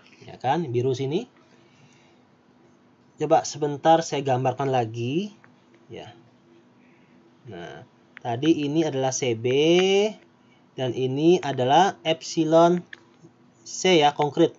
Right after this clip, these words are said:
Nah, ini adalah tingginya D dan ini tinggi, eh, panjangnya adalah epsilon yield. Ya sudah, bagaimana cara kita mendapatkan C B?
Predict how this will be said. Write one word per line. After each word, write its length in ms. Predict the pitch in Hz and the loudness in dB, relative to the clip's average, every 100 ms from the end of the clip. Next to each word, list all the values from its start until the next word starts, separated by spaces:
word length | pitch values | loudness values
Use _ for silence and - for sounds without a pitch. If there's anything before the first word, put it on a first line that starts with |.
| - | -18
Nah, 400 | 107 101 73 - _ _ _ _ 123 | -18 -16 -18 -20 _ _ _ _ -6
ini 240 | 139 151 | -4 -4
adalah 240 | 135 151 | -2 -4
tingginya 400 | - 139 131 135 | -2 -6 -4 -4
D 560 | 131 120 120 127 160 233 - - _ _ _ - _ _ _ _ _ _ _ _ | -2 0 2 4 2 0 -6 -20 _ _ _ -20 _ _ _ _ _ _ _ _
dan 160 | 120 - | -8 -2
ini 320 | 190 190 180 | 2 4 4
tinggi, 400 | 175 143 127 120 _ | 2 -4 -4 -6 _
eh, 400 | 139 139 135 131 | -2 2 2 0
panjangnya 480 | 139 139 131 143 147 | -2 -2 -2 -2 -2
adalah 180 | 143 - | -2 -4
epsilon 880 | 135 - - 131 123 135 165 190 185 - _ _ _ 104 | -8 -12 -10 -6 -2 2 2 2 -6 -20 _ _ _ -10
yield. 480 | 107 113 110 101 - _ _ _ _ _ _ - _ | -6 -4 -4 -8 -12 _ _ _ _ _ _ -20 _
Ya 80 | 139 | -12
sudah, 480 | - 226 190 185 180 | -10 0 6 6 4
bagaimana 480 | 151 151 175 247 254 | -2 -2 -2 -2 0
cara 160 | 185 | -2
kita 240 | 175 165 165 | -2 -2 0
mendapatkan 480 | 156 151 151 151 151 | 0 -2 -2 -6 -4
C 160 | 170 | -4
B? 140 | 135 | -2